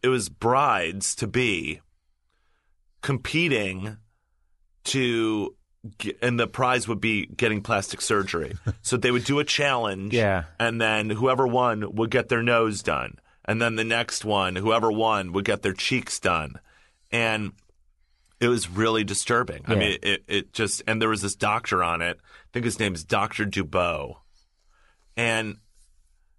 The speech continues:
Speaker 1: he just was like, he, he was, he was evil to me. I just thought he was so evil that he was manipulating these dumb women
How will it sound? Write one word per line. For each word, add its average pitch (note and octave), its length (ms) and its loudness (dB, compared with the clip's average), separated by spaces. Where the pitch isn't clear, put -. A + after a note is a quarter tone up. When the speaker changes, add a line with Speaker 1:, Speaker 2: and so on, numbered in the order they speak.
Speaker 1:
he C3 180 -6
just B2 300 -2
was B2+ 180 -2
like, A2 200 -2
he, C3 260 -4
he C#3 220 -4
was, B2+ 180 2
he C3+ 160 -2
was B2 180 0
evil B2 520 -2
to G#2 100 -8
me. F2 120 -4
I F#2+ 80 0
just G2 180 -4
thought A2 120 0
he G2+ 60 0
was G2 160 0
so G#2+ 240 0
evil G2+ 380 -2
that F2+ 100 -4
he F2+ 60 0
was F2+ 140 -4
manipulating F#2+ 680 0
these F2+ 200 -6
dumb F#2+ 300 0
women F2+ 520 -4